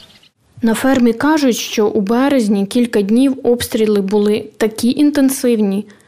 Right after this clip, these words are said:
що працівники не могли навіть потрапити до тварин. Я не можу не згадати, що двадцять дев'ятого березня організація You Animals опублікувала відео із ферми в Ясногородці, де зазначалося, що власники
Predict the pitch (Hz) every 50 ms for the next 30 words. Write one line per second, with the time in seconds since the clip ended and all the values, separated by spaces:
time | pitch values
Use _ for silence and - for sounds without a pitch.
0 | _ _ _ - - - 226 202 214 208 202 - 226 208 214 214 214 - - 277
1 | 269 269 - 233 226 226 233 226 202 220 240 254 247 240 233 240 226 233 - 262
2 | 262 - 277 262 - - 214 - 202 185 185 190 190 196 208 208 220 220 202 185
3 | 180 196 190 - - _ _ _ _ _ _ - 214 196 262 311 330 294 269 262
4 | 277 320 349 320 277 226 214 214 196 202 - 220 214 294 339 359 339 - 220 -
5 | - - - 214 208 208 202 190 208 226 240 240 254 233 202 240 247 254 240 214
6 | 220 208 196 208 202 233 262 311 330 320 269 214 240 208 196 196 214 - - _
7 | _ _ - 240 233 233 233 233 220 240 247 247 240 - 240 226 226 214 220 233
8 | - - - 247 269 302 294 277 240 214 202 196 196 190 - - - _ _ _
9 | _ _ - 196 240 226 208 233 226 226 247 254 277 294 277 254 262 277 254 262
10 | 262 254 - - - - 254 220 202 196 202 196 208 214 208 - 214 208 214 254
11 | 320 349 330 339 - 240 208 196 180 208 208 214 214 - - - - - _ -
12 | 226 226 208 226 226 220 - 285 294 302 294 269 269 - 226 214 208 - - 233
13 | 208 190 196 196 202 214 254 302 302 - - 254 240 - 226 226 226